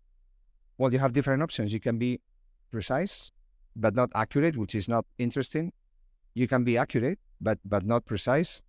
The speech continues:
Um, you can be not precise and not accurate, then you better find another job, or you can be precise and accurate. This is what we want, right? And we need to get oocytes, because the more oocytes, the better.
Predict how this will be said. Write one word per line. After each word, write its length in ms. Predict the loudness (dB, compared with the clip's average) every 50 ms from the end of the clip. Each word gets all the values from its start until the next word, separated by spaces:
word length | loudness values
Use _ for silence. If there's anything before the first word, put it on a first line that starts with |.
| -20 -20 _ _ -8 -4
Um, 560 | -2 0 2 2 2 2 0 0 -2 -4 -6 -8 _ _ -20 -20 _ _ _ _ -6
you 100 | -4 0
can 140 | 0 2 2
be 160 | 2 2 0 0 _ _ _ _ _ _ _ -4
not 260 | 0 0 0 0 0
precise 560 | -2 -2 -2 0 2 2 2 0 -2 -6 -6 -4
and 100 | 0 0
not 120 | 0 0 0
accurate, 420 | -2 -6 -4 -2 -2 -2 -2 -4 -6 -4
then 280 | -4 -4 -4 -4 -6 _ _ _ _ -10 -6
you 120 | -4 -2
better 200 | 0 2 2 2
find 240 | 2 0 2 2 2
another 260 | 2 2 2 0 0
job, 240 | 2 2 0 0 0 -6 _ -20 -20 _ _ _ -20 _ _ _ _ _ _ _ 2
or 100 | 4 6
you 160 | 6 4 4
can 180 | 2 2 2
be 260 | 2 2 2 2 0 -4 -8 _ _ -6
precise 340 | -4 -2 0 2 0 2 2
and 120 | 0 0
accurate. 260 | 0 0 -2 -4 -2
This 140 | -2 -4 -4
is 60 | -4
what 140 | -4 -4 -4
we 80 | -2 -2
want, 240 | 0 0 0 2 2
right? 180 | 2 0 0 -2 _ -20 -20 -20 -20 -20 -20 -20 _ _ -20 -20 -20 -20 -20 -20 _ -20 -20 -20 -20 -20 -20 -20 -20 -20 -20 _ _ _ _ -20 -20 _ -20 -20 _ -20 -8 -2
And 160 | 0 2 2
we 120 | 2 2 0
need 100 | 0 0
to 100 | 0 2
get 220 | 2 2 2 2
oocytes, 680 | 2 2 2 2 2 0 0 0 0 -2 -4 -10 -10 -8
because 240 | -6 -2 0 0 2
the 80 | 2 2
more 200 | 2 2 2 4
oocytes, 500 | 4 4 4 4 2 0 0 0 0 -2
the 80 | 0 2
better. 420 | 2 2 2 0 -6 -10 -12 -16